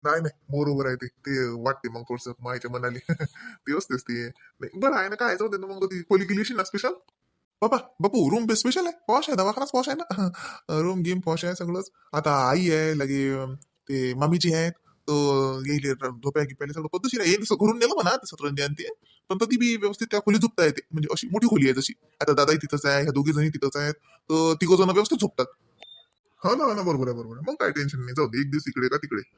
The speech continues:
<laughs> सगळ्यांच्या आनंदाचा विचार केला पाहिजे, बरोबर आहे. थोडीशी दगदग होतेच आहे, आता काय चालतेच आहे ते.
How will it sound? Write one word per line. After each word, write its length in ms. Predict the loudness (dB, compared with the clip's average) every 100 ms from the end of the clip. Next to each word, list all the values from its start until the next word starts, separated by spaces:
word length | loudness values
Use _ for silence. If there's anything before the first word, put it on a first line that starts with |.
| -12
<laughs> 460 | -10 -12 -12 -12
सगळ्यांच्या 520 | -8 -2 2 2 4
आनंदाचा 640 | 2 2 0 2 4 4 2 0 -6
विचार 220 | -2 -2
केला 200 | 0 -6
पाहिजे, 300 | -6 -8 -10
बरोबर 280 | -12 -12 -12
आहे. 60 | -6
थोडीशी 200 | -4 0
दगदग 220 | 0 2 2
होतेच 300 | 2 2 2
आहे, 100 | 2
आता 140 | 0
काय 440 | -8 _ -4 -4
चालतेच 340 | 2 2 4 2
आहे 80 | 0
ते. 200 | -2